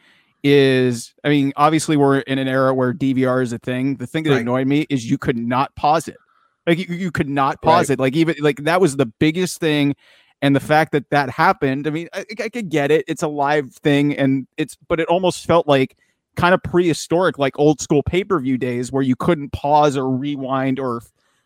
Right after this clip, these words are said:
Speaker 1: like, fast forward if you had paused. Like, it was, it was weird. Like, it was really
Speaker 3: Yeah.
Speaker 1: weird doing
Speaker 3: I can
Speaker 1: that.
Speaker 3: understand if it was a free service. They say, "Hey, okay, if you wa-, if you want D V R privileges or pausing privileges, you gotta pay more."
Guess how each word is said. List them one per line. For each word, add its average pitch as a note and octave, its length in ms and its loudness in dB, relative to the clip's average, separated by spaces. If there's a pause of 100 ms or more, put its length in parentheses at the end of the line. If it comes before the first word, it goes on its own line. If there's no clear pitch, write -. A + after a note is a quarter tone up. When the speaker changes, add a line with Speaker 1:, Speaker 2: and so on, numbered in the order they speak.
Speaker 1:
like, B2 220 -8
fast C#3 400 0
forward C#3 340 4
if C3+ 160 -2
you C3+ 80 4
had A#2+ 140 0
paused. B2+ 520 -2
Like, B2+ 180 -4
it C3+ 80 0
was, C#3+ 180 2
it D3 100 0
was C#3+ 180 2
weird. B2+ 640 -2 (220)
Like, C#3+ 100 -2
it C#3+ 80 -4
was C3 260 -2
really G3+ 300 2
Speaker 3:
Yeah. C3+ 120 4
Speaker 1:
weird B2+ 420 2
doing D#3 100 0
Speaker 3:
I D#3+ 60 2
can C#3 80 0
Speaker 1:
that. C4 60 4
Speaker 3:
understand G3+ 400 0
if E3 60 -4
it E3+ 60 4
was B2 100 0
a A2+ 40 0
free C#3+ 280 0
service. G#2 480 0
They G#2+ 100 -6
say, G#2+ 200 -2
"Hey, A2+ 80 0
okay, G#2+ 220 -6
if F2+ 100 -12
you A2 100 -6
wa-, A#2 160 -10
if A#2 140 -10
you B2+ 100 -4
want A#2+ 280 -2
D A#2+ 160 -4
V A2 160 -2
R G2+ 180 0
privileges G2 680 -4
or F2 80 -4
pausing G#2 460 -2
privileges, F#2+ 480 -8
you G2 60 -8
gotta G2 180 -4
pay - 160 -10
more." - 320 -10